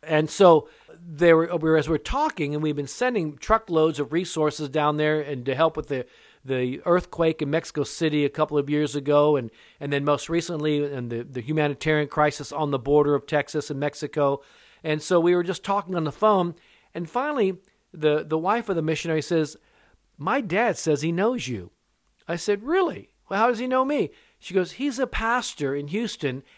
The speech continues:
and before you started serving the Lord, he had a word for you, and you were outside of your exercise business off of nineteen sixty in Houston in the Red Oak Shopping Center area." And she said, "And my dad and another pastor pulled you aside and had a word for you because they saw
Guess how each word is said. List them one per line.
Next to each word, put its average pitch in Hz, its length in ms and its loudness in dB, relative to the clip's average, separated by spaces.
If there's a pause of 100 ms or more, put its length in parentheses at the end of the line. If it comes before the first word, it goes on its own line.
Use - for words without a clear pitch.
(300)
and 165 180 0
before 285 580 0
you 233 200 -2
started 233 400 2
serving 214 420 2
the 190 80 -2
Lord, 220 300 6
he 190 140 0
had 220 140 6
a 214 60 4
word 233 320 4
for 226 140 -6
you, 165 340 4 (240)
and 170 180 -2
you 202 120 4
were 202 120 2
outside 202 800 4 (240)
of 165 200 -2
your 175 200 0
exercise 185 640 2
business 147 520 0 (180)
off 156 180 -2
of 156 100 -2
nineteen 226 440 -2
sixty 214 420 -6
in 175 120 -4
Houston 143 520 -4
in 131 80 -8
the 143 80 -8
Red 196 180 2
Oak 190 160 0
Shopping 185 420 -4
Center 139 280 -2
area." 127 420 -4 (440)
And 175 120 -4
she 196 80 -6
said, 185 400 4
"And 160 180 -4
my 143 180 0
dad 196 480 6
and 160 120 -4
another 220 300 0
pastor 160 440 0
pulled 247 360 -10
you 233 100 -2
aside 160 480 0
and 170 120 -8
had 170 180 -4
a 170 40 0
word 214 380 0
for - 140 -10
you 135 180 -4
because 151 260 -10
they 151 120 -4
saw 208 460 -2